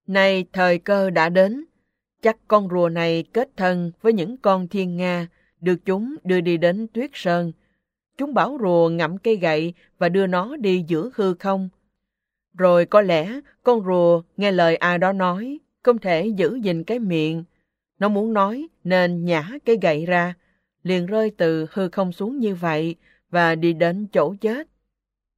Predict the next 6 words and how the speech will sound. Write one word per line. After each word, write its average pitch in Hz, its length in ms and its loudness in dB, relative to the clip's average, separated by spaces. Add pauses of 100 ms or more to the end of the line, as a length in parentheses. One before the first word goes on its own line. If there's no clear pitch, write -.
(920)
Và 185 160 2
Bồ 180 160 2
Tát 214 340 -4 (200)
thưa 185 280 2
với 185 320 -2
vua: 180 340 -2